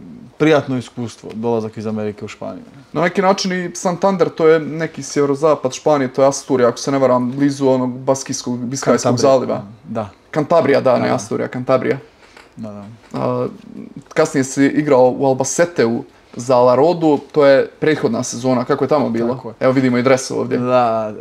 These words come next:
Speaker 1: e, bilo je dobro isto, ne mogu se žalim, e, drugačiji mentalitet, drugačiji opet se osjeti tu, e,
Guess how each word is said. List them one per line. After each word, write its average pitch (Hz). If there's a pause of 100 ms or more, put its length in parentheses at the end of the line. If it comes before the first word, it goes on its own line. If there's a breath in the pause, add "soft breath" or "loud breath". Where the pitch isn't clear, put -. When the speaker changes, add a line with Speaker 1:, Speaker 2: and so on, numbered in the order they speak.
(200)
Speaker 1:
e, 113
bilo 151
je 254
dobro 165
isto, 123
ne 120
mogu 147
se 127
žalim, 160
e, 127
drugačiji 135
mentalitet, 131
drugačiji 135
opet 139
se 139
osjeti 127
tu, 185 (580 loud breath)
e, 131